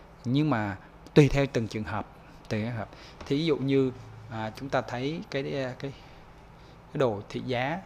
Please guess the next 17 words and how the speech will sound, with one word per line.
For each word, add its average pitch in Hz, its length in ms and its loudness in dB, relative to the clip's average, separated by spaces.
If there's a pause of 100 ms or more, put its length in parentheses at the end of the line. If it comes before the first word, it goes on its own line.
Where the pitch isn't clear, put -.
(260)
à, 82 200 -8 (840)
của 101 160 -8
cái 131 100 -2
hình 107 220 -4
hai 117 260 -4
chấm 147 320 -6 (300)
hai 113 140 -8
chấm 131 260 -6
mười 113 120 -4
chín, 165 220 2 (680)
à, 110 140 -6
đồ 123 180 -4
thị 117 100 -6
giá 117 300 -4
sân 135 280 0
T - 80 -6
V 127 120 2